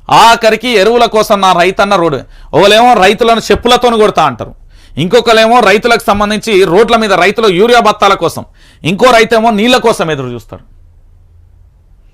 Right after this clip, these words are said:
రైతు ప్రభుత్వం అంటే కేసీఆర్ ప్రభుత్వం. తెచ్చుకోరు సోయి.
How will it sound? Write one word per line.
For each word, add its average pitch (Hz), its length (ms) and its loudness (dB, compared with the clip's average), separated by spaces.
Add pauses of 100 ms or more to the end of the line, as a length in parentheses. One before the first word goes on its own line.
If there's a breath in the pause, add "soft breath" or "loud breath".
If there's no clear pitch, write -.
(160)
రైతు 180 300 -4
ప్రభుత్వం 185 440 -4
అంటే 135 220 -6
కేసీఆర్ 143 480 -4
ప్రభుత్వం. 110 480 -12
తెచ్చుకోరు 220 340 0
సోయి. 131 280 -6